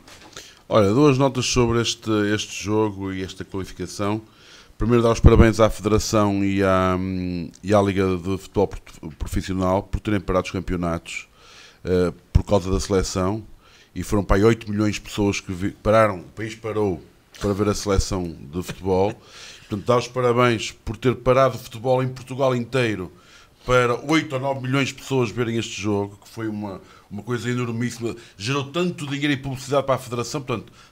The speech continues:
parabéns à Federação e, eh, e à, e à Liga por terem parado o futebol de milhares e milhares de pessoas n-, neste país por causa de um jogo da seleção.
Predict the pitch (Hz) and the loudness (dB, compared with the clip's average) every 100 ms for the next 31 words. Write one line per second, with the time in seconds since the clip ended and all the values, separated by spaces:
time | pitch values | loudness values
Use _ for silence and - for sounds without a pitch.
0 | _ 139 143 147 135 135 - 135 127 - | _ 4 6 6 2 0 0 -2 -2 -2
1 | 135 113 104 - 123 117 113 107 101 - | 0 0 -2 -6 -2 0 2 2 0 -4
2 | - - - - 107 113 98 120 117 117 | -14 -20 -18 -10 -2 0 0 4 4 4
3 | 110 117 117 113 117 110 101 - 98 110 | 0 -4 -6 -6 -2 -2 -2 -8 -6 -4
4 | 101 87 - - - 107 147 165 151 143 | -2 -4 -12 -20 -20 -2 2 4 4 6
5 | 165 170 147 143 139 135 139 147 135 110 | 8 8 6 2 0 2 4 4 2 -2
6 | 107 123 - - 117 104 107 - - 120 | -6 -6 -2 4 6 6 2 -4 -2 2
7 | 120 117 - - 101 85 - - - - | 6 6 4 4 4 2 -8 -14 -20 -20
8 | _ 113 104 104 107 95 98 98 - 110 | _ -6 -6 -6 -6 -8 -8 -8 -6 -4
9 | 110 151 165 | -2 0 0